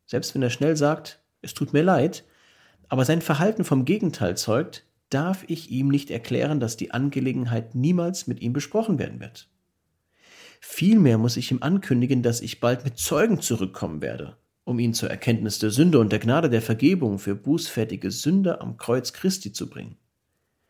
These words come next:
Ich werde weiterhin die Sünde zur Sprache bringen,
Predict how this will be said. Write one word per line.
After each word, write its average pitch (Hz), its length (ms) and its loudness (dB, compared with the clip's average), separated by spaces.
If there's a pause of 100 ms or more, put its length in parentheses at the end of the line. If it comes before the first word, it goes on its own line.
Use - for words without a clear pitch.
(920)
Ich - 160 -4
werde 139 260 6
weiterhin 135 560 4
die 101 120 -4
Sünde 185 460 6
zur - 160 -4
Sprache 117 440 0
bringen, 117 480 -2